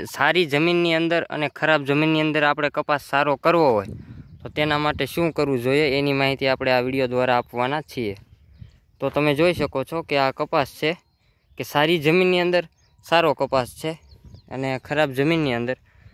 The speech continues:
તમે આ બાજુ જોઈ શકો છો કે ખરાબ કપાસ છે, બરાબર છે? તો આ કપાસની અંદર આપણે શું કરેલું છે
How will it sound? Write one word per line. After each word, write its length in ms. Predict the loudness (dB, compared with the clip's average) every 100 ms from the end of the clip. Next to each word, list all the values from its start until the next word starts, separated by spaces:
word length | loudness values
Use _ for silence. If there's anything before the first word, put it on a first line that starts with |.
| -20 -10
તમે 180 | -4 2
આ 80 | 4
બાજુ 260 | 4 0 0
જોઈ 160 | 0 0
શકો 240 | 0 -4 -4
છો 140 | -4 -10 _ _ _ _
કે 180 | -8 -4 -2
ખરાબ 280 | 2 2 2
કપાસ 300 | -2 -2 -4
છે, 160 | -4 -6
બરાબર 360 | 0 0 0 -2
છે? 140 | -6 -12 _ _ _ _ _ _ _ _ _ _ -20 _ _ -20 -20 -20 -20 -2
તો 120 | 2 4 4 2 -2 0
આ 120 | 2 2
કપાસની 520 | -2 0 2 2 2
અંદર 220 | 4 4
આપણે 260 | 2 2 -2
શું 260 | 0 -2
કરેલું 440 | 2 2 4 2 -2
છે 160 | -4